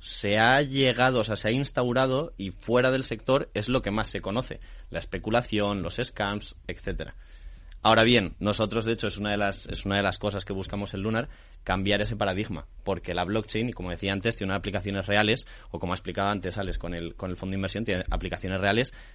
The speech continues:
muy importantes y que generan muchos beneficios. Ese es el, esa es la tarea principal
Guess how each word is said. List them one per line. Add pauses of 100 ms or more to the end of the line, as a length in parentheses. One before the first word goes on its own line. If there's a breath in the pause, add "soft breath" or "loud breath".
(220 loud breath)
muy
importantes
y
que
generan
muchos
beneficios.
Ese
es
el,
esa
es
la
tarea
principal